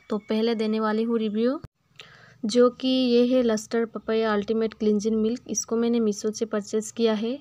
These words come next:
पर्सनली ये मुझे बहुत पसंद आया, तो मुझे लगा कि इस प्रोडक्ट को क्यों ना आप लोगों के साथ भी शेयर करूँ। इसकी पैकिंग बहुत अच्छी है, इतनी सुंदर बॉटल दी गई है और आपको पंप पर डिस्पेंसर भी दिया गया है,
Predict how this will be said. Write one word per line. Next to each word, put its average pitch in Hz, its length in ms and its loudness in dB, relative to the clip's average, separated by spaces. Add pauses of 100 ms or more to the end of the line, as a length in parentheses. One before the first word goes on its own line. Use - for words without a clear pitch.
(160)
पर्सनली 233 480 0
ये 247 60 0
मुझे 247 300 0
बहुत 208 300 -6
पसंद 233 320 -4
आया, 226 260 -2
तो 220 140 -4
मुझे 208 280 0
लगा 233 200 0
कि 233 140 -4
इस 226 100 -4
प्रोडक्ट 208 400 -2
को 226 100 -2
क्यों 226 180 -4
ना 226 120 -2
आप 208 120 -8
लोगों 208 120 -4
के 214 80 -2
साथ 202 220 -6
भी 208 160 -6
शेयर 196 260 -6
करूँ। 185 260 -6 (380)
इसकी 240 280 -6
पैकिंग 247 440 -2
बहुत 220 280 -2
अच्छी 233 240 -4
है, 247 180 2
इतनी 247 340 -2
सुंदर 247 360 -2
बॉटल 214 380 -2
दी 220 160 -2
गई 220 220 0
है 233 220 -2 (340)
और 220 100 0
आपको 214 340 -2
पंप 220 280 -2
पर 226 80 0
डिस्पेंसर 214 640 -2
भी 214 140 -4
दिया 196 260 -4
गया 190 260 -2
है, 190 240 -6